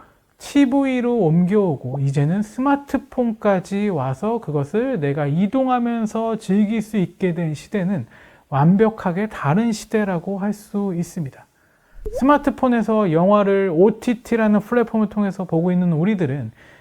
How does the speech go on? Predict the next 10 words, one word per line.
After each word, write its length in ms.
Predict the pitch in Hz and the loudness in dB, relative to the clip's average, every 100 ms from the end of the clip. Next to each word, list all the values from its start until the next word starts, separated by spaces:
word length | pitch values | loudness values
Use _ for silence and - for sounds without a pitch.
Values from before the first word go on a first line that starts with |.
| - | -4
이전 360 | 156 165 226 220 | 2 4 4 4
시대의, 800 | 208 175 165 143 135 196 240 254 - _ _ _ - | 0 -2 0 0 0 -2 -2 -6 -12 _ _ _ -12
어, 320 | 113 117 _ | -12 -12 _
장마당에서, 960 | - 135 156 196 196 190 160 123 139 165 _ | 2 6 6 6 4 2 0 -2 -4 -8 _
어, 240 | 160 143 135 | -16 -12 -4
연극을 540 | 147 202 233 233 233 208 | 2 4 4 2 0 0
보던 360 | 165 165 175 | 0 2 0
시대의 460 | 170 - 196 180 175 | -2 -4 -2 -2 -2
사람들과 800 | 190 214 214 170 139 123 196 226 | -2 0 0 0 -4 -4 -4 -4
사고방식과 1040 | 220 202 208 220 220 214 214 - 131 170 | -2 -2 2 2 2 0 -4 -6 -10 -10